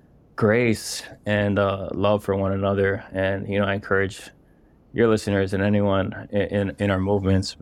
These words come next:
especially on the left, to understand that, like, just know who your people are and, and keep them close and focus on the longer game,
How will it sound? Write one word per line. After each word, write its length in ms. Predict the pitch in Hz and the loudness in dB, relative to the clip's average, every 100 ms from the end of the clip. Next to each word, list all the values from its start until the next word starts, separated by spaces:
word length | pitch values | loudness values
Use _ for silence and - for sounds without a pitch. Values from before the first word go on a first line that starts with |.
| - | -10
especially 320 | - 104 98 | -4 -2 0
on 60 | 92 | 0
the 120 | 90 | 0
left, 360 | 92 95 92 - | 2 2 0 -2
to 260 | 95 98 - _ _ _ - | -2 -2 -6 _ _ _ -2
understand 560 | 117 98 - 95 98 | 0 0 -2 -2 0
that, 260 | 95 95 82 | 0 0 0
like, 220 | 90 101 | -2 -4
just 220 | - 107 104 - | -6 -8 -8 0
know 180 | 107 107 | 2 4
who 60 | |
your 160 | 104 98 | 4 2
people 360 | 95 95 95 95 | 0 -2 2 2
are 200 | 95 92 | 4 2
and, 240 | 95 - | 0 -4
and 180 | 90 95 | -6 -4
keep 200 | 101 - | -6 -4
them 160 | 92 | -6
close 480 | 95 - 95 92 - | -6 -2 0 0 -4
and 200 | 90 90 | -6 -6
focus 320 | - 95 98 | -2 -2 -2
on 120 | 95 95 | -4 -4
the 100 | 90 | -2
longer 340 | 95 95 98 | -2 -4 -4
game, 460 | 104 98 101 101 | -6 -4 -2 -4